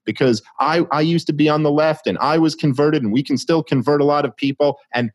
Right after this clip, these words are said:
maybe that is true, but we do have to recognize that for the vast majority of them, there,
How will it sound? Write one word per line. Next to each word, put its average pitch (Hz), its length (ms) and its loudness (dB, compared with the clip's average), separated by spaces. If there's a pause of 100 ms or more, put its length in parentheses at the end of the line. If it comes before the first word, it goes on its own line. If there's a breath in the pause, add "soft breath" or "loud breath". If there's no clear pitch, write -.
(200)
maybe 180 260 0
that 151 180 2
is 139 160 0
true, 170 320 0
but 117 160 -2
we 110 120 2
do 147 300 0
have 156 180 0
to - 80 -12
recognize 113 540 -4
that - 140 -6
for 113 120 -2
the 98 120 -2
vast 143 460 -2
majority 117 540 0
of 92 160 -4
them, 87 280 -8 (320)
there, 139 200 0